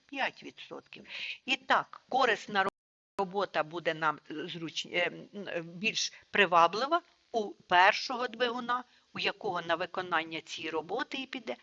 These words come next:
одна третя теплоти, ніж одна четверта у другого. І так далі йдемо. Двигун отримав від згоряння пального двісті п'ятдесят мегаджолів. Двигун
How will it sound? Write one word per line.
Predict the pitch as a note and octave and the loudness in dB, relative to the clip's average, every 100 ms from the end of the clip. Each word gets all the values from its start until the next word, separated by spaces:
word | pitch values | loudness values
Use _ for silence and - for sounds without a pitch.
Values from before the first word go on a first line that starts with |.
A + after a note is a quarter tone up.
| _ | _
одна | F3+ D#3+ D3+ | -8 -6 -8
третя | - - G#3+ - B3 | -6 -2 -2 -2 -8
теплоти, | - - B3 A3 - A#3 - - | -8 -8 -6 -8 -10 -14 -16 -20
ніж | E3 D#3+ G3+ - - | -12 -6 -4 -4 -4
одна | E3 D#3 D3 D#3 | -10 -8 -8 -6
четверта | C#3 - D3 - - - | -6 -2 -2 -2 -4 -8
у | - | -8
другого. | D#3 - - C#3 D3+ - _ _ _ - - _ _ | -12 -14 -16 -14 -16 -18 _ _ _ -20 -20 _ _
І | D#4+ | -4
так | - G#4 A3 | 2 2 6
далі | G#3+ G3 F#3+ | 6 6 0
йдемо. | F#3 F3+ F3+ F3 _ _ _ _ _ _ _ _ - | -4 -6 -8 -12 _ _ _ _ _ _ _ _ -18
Двигун | D#3+ G#3 F3 C4 A#3+ - | 0 2 2 0 -6 -2
отримав | C4 C4 - A#3 G#3+ B3 F#3+ D#3 C#3 - | 0 0 -4 -4 2 2 2 2 2 -2
від | D3 F#3 | -8 -8
згоряння | D#3 E3 G#3 G3+ E3 D3 D#3 C#3+ | -6 0 2 6 4 2 -2 -2
пального | - C3+ F3+ G3+ C#4 D4+ | 0 -2 0 -2 0 -2
двісті | G#3+ A#3 - - | -6 -10 -8 -6
п'ятдесят | - D3 C#3+ - F3+ G3+ | -4 -6 -6 0 0 0
мегаджолів. | E3+ E3+ F3 D#3+ F3 D3 D3 - - G#3 | -4 -6 -4 -2 -2 -2 -2 -4 -6 -6
Двигун | D#3 F#3 A#3 F#3 G#3+ D#4 | -4 6 6 6 4 2